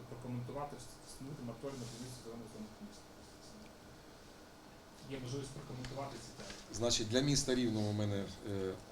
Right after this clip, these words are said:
Speaker 2: також в самій програмі, чому я змусив загальнодержавні скоротити блоки, є дев'ять, а точніше одинадцять навіть пунктів. І, безперечно, е, душа, як то кажуть, болить, коли ми бачимо, як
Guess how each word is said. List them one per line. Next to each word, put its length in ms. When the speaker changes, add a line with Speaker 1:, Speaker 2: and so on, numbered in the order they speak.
Speaker 2:
також 300
в 160
самій 280
програмі, 520
чому 260
я 160
змусив 320
загальнодержавні 760
скоротити 520
блоки, 320
є 380
дев'ять, 280
а 40
точніше 460
одинадцять 580
навіть 200
пунктів. 440
І, 240
безперечно, 720
е, 260
душа, 320
як 140
то 80
кажуть, 280
болить, 360
коли 180
ми 80
бачимо, 400
як 140